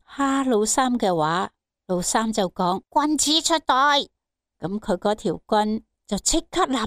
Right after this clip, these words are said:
即飛出嚟，向蝦佢嘅人嘅身上亂敲亂打，而且動作仲好快添。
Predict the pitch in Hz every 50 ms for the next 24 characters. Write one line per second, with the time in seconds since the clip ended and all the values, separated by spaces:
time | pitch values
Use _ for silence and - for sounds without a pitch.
0 | - - - - - - - 320 311 311 285 - 339 285 254 196 165 - - -
1 | _ _ _ _ _ _ - 185 185 202 - - - 220 220 226 233 240 240 -
2 | - 202 185 185 - 202 190 185 175 160 151 156 160 180 185 - - 247 247 262
3 | - - 196 156 - - _ _ _ _ _ _ _ - 220 220 226 233 226 226
4 | 240 - 269 269 277 269 220 208 202 202 196 196 185 196 - - _ _ _ _
5 | _ _ _ _ _ _ _ 185 180 - 208 208 190 202 240 247 - 220 208 196
6 | - - 202 - - 190 180 175 156 185 208 - - - 220 208 214 214 214 -
7 | 254 269 262 240 185 139